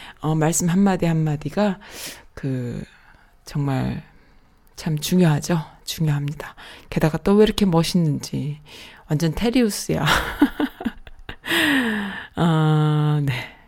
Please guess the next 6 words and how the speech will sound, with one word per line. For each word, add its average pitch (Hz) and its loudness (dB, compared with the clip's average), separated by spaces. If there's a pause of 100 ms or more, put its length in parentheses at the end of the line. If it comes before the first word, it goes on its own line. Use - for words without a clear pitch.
그렇습니다. - -8 (120)
"정말 147 0
최고예요. - -8 (200)
멋있어요." - -6 (280)
라고. - -18 (800)
네, - -14